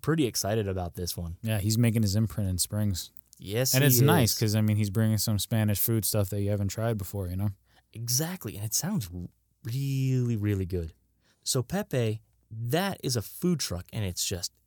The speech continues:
Speaker 1: it's a famous food truck.
Speaker 2: Right, right.
Speaker 1: And this is gonna be the first, like, brick and mortar store that it has.
Speaker 2: Mm-hmm.
Speaker 1: So that's gonna be exciting.
Speaker 2: Yes.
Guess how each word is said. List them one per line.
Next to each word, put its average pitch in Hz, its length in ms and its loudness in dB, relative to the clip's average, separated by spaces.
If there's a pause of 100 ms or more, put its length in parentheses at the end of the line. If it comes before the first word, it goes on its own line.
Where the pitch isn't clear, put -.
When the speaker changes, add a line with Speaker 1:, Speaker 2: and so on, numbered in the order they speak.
Speaker 1:
it's - 80 -8
a - 40 -10
famous 117 600 2
food 92 240 -4
truck. - 400 -14
Speaker 2:
Right, 98 240 -4
right. 90 180 -8 (260)
Speaker 1:
And 123 180 2
this 156 180 0
is 156 60 -4
gonna 147 180 0
be 135 120 0
the 110 100 0
first, 139 420 -2 (260)
like, 101 200 -2 (360)
brick 135 220 0
and 117 120 4
mortar 101 640 0
store 101 380 -2
that 92 100 2
it 87 100 -2
has. 87 360 -6 (100)
Speaker 2:
Mm-hmm. 107 120 4
Speaker 1:
So 98 200 4 (420)
that's 127 460 0
gonna 131 200 2
be 110 160 -2
exciting. 87 560 -4
Speaker 2:
Yes. 95 420 -6